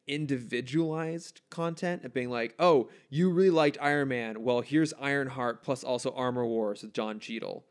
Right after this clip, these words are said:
Um, you know, you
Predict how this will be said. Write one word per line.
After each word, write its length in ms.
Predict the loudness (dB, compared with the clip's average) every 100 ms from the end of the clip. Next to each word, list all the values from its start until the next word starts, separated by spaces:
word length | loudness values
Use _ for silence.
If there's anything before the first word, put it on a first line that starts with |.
| _ _ _ _ _
Um, 480 | -6 -4 -4 -6 -16 _ _ _ _ -8
you 120 | -6
know, 240 | -4 -8 -12 -16
you 760 | -4 2 4 4 2 -2 -6